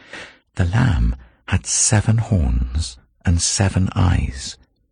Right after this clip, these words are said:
which are the seven spirits of God sent out into all the earth. He went and took the scroll from the right hand of him who sat on the throne,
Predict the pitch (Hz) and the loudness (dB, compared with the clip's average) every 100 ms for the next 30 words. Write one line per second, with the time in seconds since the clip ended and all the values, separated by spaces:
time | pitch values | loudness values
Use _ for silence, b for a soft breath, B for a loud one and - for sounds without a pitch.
0 | _ _ - 95 90 95 - 90 101 98 | _ _ -4 -2 0 -2 0 0 2 0
1 | - 80 78 - - - 92 73 64 - | 0 0 0 0 -4 0 2 2 0 -6
2 | B - 107 110 92 78 67 78 - - | B -2 0 2 2 2 2 -2 -2 0
3 | 92 73 - - 69 55 55 - - b | 0 2 0 2 2 2 -2 -10 -18 b
4 | b b b _ _ _ _ _ _ - | b b b _ _ _ _ _ _ 0
5 | 127 131 82 73 - - - 90 - - | 2 4 2 0 -6 -6 -2 -2 -2 -4
6 | - - - - 80 67 - - 76 78 | -2 -2 -2 0 0 0 -2 0 0 2
7 | 85 - 95 80 80 - 80 69 82 80 | 2 2 0 2 0 0 0 2 2 2
8 | 76 69 73 76 78 - 69 55 55 | 0 0 0 0 0 0 0 2 -2